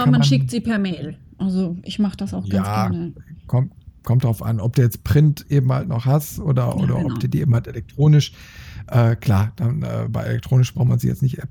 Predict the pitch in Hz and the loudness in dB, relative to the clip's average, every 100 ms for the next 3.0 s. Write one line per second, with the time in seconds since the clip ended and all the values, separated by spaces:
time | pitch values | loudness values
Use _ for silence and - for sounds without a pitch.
0 | - 127 - 123 117 131 - 170 175 156 | -6 -4 0 0 2 -2 0 0 2 0
1 | 135 123 131 143 139 - - - 123 117 | 2 2 4 2 0 -8 -18 -2 2 2
2 | 143 - 123 - 135 139 127 120 120 117 | 2 2 0 4 4 6 4 4 4 2